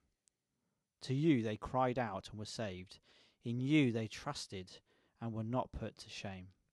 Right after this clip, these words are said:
But I am a worm and not a man, scorned by everyone, despised by the people. All who see me mock me. They hurl insults, shaking their heads.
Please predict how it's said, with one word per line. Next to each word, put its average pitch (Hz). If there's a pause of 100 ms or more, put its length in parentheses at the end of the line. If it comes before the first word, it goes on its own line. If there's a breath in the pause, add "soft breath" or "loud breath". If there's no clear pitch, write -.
(840)
But 120
I 170
am 151
a 127
worm 113 (260)
and 120
not 165
a 107
man, 90 (600)
scorned 165
by 120
everyone, 104 (440)
despised 127
by 104
the 98
people. 95 (1040)
All 147
who 123
see 135
me 104
mock -
me. 92 (540)
They 117
hurl 131
insults, 101 (220 soft breath)
shaking 120
their 98
heads. 90